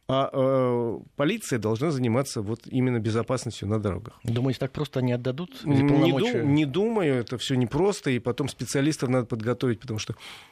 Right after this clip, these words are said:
Speaker 1: они говорят, у нас есть специалисты, много лет этим занимаются, люди учились много лет, вот, э, других нет. Наверное, других нет, надо готовить потихоньку. Потому что у, у нас как-то так получилось, это, что Г Б Д Д — это, в общем, могучая организация, в свое время в ней работало свыше ста тысяч человек,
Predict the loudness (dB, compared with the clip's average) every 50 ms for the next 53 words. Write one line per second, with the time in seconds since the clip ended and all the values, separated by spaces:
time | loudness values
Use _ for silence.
0 | _ _ -2 0 2 2 2 2 2 2 2 0 0 -2 -2 -2 0 0 -2 0
1 | -2 -2 -2 -2 -6 -10 -6 -2 0 0 0 0 -2 -2 -2 -2 0 0 0 0
2 | -2 -2 -4 -8 -8 -6 -4 0 0 2 2 2 2 2 0 -2 -4 -4 -4 -4
3 | -2 -4 -4 -2 -2 0 0 0 0 0 -2 -2 -2 -2 0 0 0 -2 -2 -4
4 | -6 -4 -4 -4 -4 -4 -4 -4 -2 0 0 -2 0 0 -2 -2 -2 -4 -4 -2
5 | -2 0 0 2 2 2 0 0 0 0 0 -2 -2 -2 -2 -2 -4 -2 -2 -2
6 | -2 -2 -2 -4 -4 -4 -4 -4 -2 -4 -4 -4 -6 -12 -16 -14 -8 -4 -4 -4
7 | -4 -4 -8 -16 -16 -16 -20 -20 -20 -20 -20 -20 -20 _ -16 -8 -2 0 0 0
8 | 0 -2 -2 -2 -2 -2 0 0 0 0 0 -2 -2 0 0 2 2 2 2 0
9 | -2 -4 -10 -10 -10 -10 -6 -4 -4 -4 -4 -6 -8 -6 -4 -4 -4 -4 -2 -2
10 | -2 0 0 0 0 0 0 0 -2 -4 -8 -10 -12 -20 -20 -20 -20 -20 -14 -10
11 | -6 -4 -2 -2 0 0 0 0 0 0 0 2 2 0 0 -2 -4 -6 -6 -6
12 | -6 -4 -2 0 2 2 0 0 0 -2 -2 0 0 0 0 0 0 0 -2 0
13 | 0 0 -2 -2 -4 -6 -6 -4 0 0 2 2 2 2 2 2 2 2 2 0
14 | 0 0 0 -2 -2 -2 -2 -2 -2 -2 -2 -4 -4 -4 -4 -2 -2 -4 -4 -4
15 | -6 -4 -2 0 2 2 2 0 0 -2